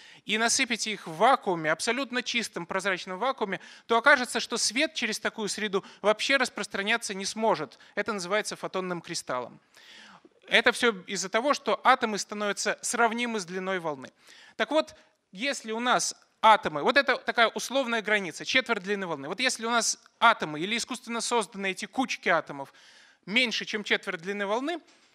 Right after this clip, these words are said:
а лучше намного меньше, чем четверть длины волны, мы считаем, что свет ощущает это вещество ц-, в целом и не чувствует, что там есть внутри что-то отдельное. И это и есть концепция метаматериалов.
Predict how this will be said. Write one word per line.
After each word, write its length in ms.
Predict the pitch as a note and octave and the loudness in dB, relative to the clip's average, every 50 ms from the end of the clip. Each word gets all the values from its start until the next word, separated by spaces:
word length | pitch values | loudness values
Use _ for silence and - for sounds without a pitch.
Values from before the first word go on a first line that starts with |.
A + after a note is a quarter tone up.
| _ _ _ | _ _ _
а 140 | - F#3+ G#3+ | 2 4 4
лучше 340 | A#3+ B3+ A#3 - A#3 A3+ - - | 4 2 -2 -4 -4 -6 -4 -2
намного 500 | F#3 G#3 G3 G3+ A#3+ C#4+ C4+ G3 - F3+ | 0 0 2 2 4 4 4 4 2 -4
меньше, 320 | E3+ D#3+ D3 C3 - D#3 | -4 -6 -10 -10 -12 -12
чем 180 | - - E3 D#3+ | -10 -12 -10 -10
четверть 340 | - D#3 D3 - D#3+ D3+ | -10 -10 -10 -10 -12 -14
длины 240 | C#3 D3+ D#3 D3 D3 | -12 -12 -12 -10 -8
волны, 340 | D3+ E3+ G#3 B3 C#4+ D#4 D4 - - - - _ | -6 -4 -2 -2 -2 -4 -4 -6 -16 -20 -14 _
мы 120 | A3+ A#3+ B3 | -4 -2 -2
считаем, 460 | - B3 A#3 - C4+ D4 C#4+ C4+ A#3 | -2 0 2 4 4 4 4 2 0
что 220 | - - - G#3+ | -6 -10 -8 -6
свет 360 | - - - A3+ C#4 D4 - - _ _ _ _ _ _ _ | -4 -4 -2 -2 -2 -2 -4 -6 _ _ _ _ _ _ _
ощущает 640 | - G#3 G3+ - A3+ G3 - - B3+ B3+ A#3 A3 - - | -4 -4 -2 -2 -4 -4 -2 2 2 2 2 2 -2 -6
это 200 | G#3 G3+ - F#3+ | -10 -8 -8 -10
вещество 440 | E3 D#3+ - - - - - F3 D#3 | -10 -10 -10 -10 -10 -8 -8 -8 -8
ц-, 180 | - - - - _ | -8 -10 -16 -16 _
в 140 | _ - - | _ -20 -14
целом 520 | - - - G#3+ G#3 A3 B3 C#4+ D#4+ D4+ - - - - _ _ _ | -10 -4 0 2 2 4 4 2 2 0 -2 -10 -20 -20 _ _ _
и 80 | - C#4+ | -4 -2
не 120 | D4 C4+ | -2 -2
чувствует, 380 | A3+ - C#4+ C#4 - - B3+ - | -2 -2 -2 -4 -2 -4 -4 -6
что 160 | - - G#3 | -6 -6 -2
там 160 | - G#3 G#3 | 0 2 2
есть 260 | G#3 F#3+ G#3+ G#3+ - - | 2 -2 -8 -8 -8 -8
внутри 240 | F3 E3 - G3 | -10 -8 -8 -8
что-то 280 | F#3 - F#3+ E3+ - E3+ | -8 -8 -8 -6 -6 -6
отдельное. 420 | D#3+ C#3 D3 C#3 C3+ C3 C3 B2 - _ - - | -6 -6 -10 -14 -14 -14 -14 -16 -16 _ -12 -4
И 100 | - A#3+ | 0 2
это 180 | C4 B3+ B3+ A#3+ | 2 2 2 0
и 40 | |
есть 220 | A3+ A3 C4+ C4 - | 0 -2 -2 -4 -4
концепция 520 | - A#3 G3+ - A#3 A#3 - - - A3 | -6 -6 -4 -2 -4 -4 -4 -4 -6 -4
метаматериалов. 840 | G3+ A3 B3 A#3 A#3+ A3 G#3+ G#3 - A3+ G3+ F#3 F3+ D3+ C3+ C3 - | -2 -2 -2 -2 -2 -4 -6 -6 -6 -6 -4 -4 -4 -4 -4 -6 -12